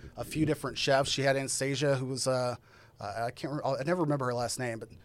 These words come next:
she was on, uh, Bachelor from last season, right? She came in as, uh, whatchamacallit's, like, friend from home consultant instead of family showing up for the, uh,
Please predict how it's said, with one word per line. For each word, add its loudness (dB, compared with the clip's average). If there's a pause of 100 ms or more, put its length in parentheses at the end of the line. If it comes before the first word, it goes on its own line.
(120)
she -4
was 2
on, 6
uh, 6
Bachelor 2
from -8
last -8
season, -12
right? -4 (420)
She -10
came 2
in 4
as, -2
uh, 4
whatchamacallit's, 2
like, -8 (340)
friend 8
from 4
home 8
consultant 0
instead 4
of 2
family 4
showing 6
up 6
for 4
the, 6
uh, 8